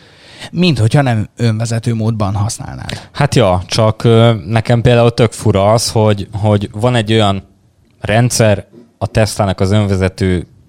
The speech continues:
Speaker 2: ökoszisztémája, vagy nem tudom mi,
Speaker 1: Igen.
Speaker 2: ami folyamatosan tanul. Ahhoz, hogy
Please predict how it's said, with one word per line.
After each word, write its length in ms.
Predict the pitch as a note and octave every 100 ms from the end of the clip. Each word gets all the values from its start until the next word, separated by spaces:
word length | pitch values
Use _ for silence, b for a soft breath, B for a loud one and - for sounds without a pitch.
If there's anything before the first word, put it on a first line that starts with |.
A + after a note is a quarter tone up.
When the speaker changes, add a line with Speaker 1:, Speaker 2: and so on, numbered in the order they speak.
| _ - _ _ _ _ _ _ _ _
Speaker 2:
ökoszisztémája, 920 | G#2 G2+ G2 - F2+ - F2+ E2+ E2+
vagy 120 | E2 F2
nem 180 | F#2+
tudom 220 | G#2 B2 B2+
mi, 100 | D3
Speaker 1:
Igen. 320 | C3+ D3+ E3+ B B B B -
Speaker 2:
ami 500 | G#2+ G#2+ A2 A2 G#2
folyamatosan 680 | - D#3+ C3 A#2 - A2 G2+
tanul. 460 | G#2+ G#2 A2+ D3+ E3 _ _ _ _ _ _ _ _ _ _ _ _ _ _
Ahhoz, 280 | A#2+ A#2+ G#2+
hogy 300 | A#2+ A2 G2+